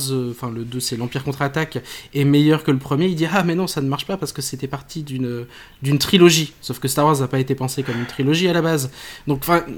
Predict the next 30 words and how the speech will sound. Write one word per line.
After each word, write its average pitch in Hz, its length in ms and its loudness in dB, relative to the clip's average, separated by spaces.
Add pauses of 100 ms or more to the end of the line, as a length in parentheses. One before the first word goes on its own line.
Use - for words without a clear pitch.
(160)
pour 180 120 6
moi, 214 120 8
ils 208 40 2
font 185 140 2
des 160 300 6
erreurs. 202 540 4 (140)
Et, 139 200 2
et 143 40 4
je, 135 200 0
j'ai, 139 240 2
j'ai 156 160 4
pris - 160 0
cette 175 180 0
erreur 175 260 -2
comme 139 140 2
étant 139 220 2
volontaire 139 640 2 (480)
parce - 260 0
que, - 80 0
euh, 143 460 8
justement, 190 440 6
c'est 151 180 0
pas, 233 360 2
euh, 151 220 4
c'est - 160 2
des, 143 240 0 (180)
c'est - 240 -2
des 139 160 -4
gens 208 220 2
qui, 143 240 -8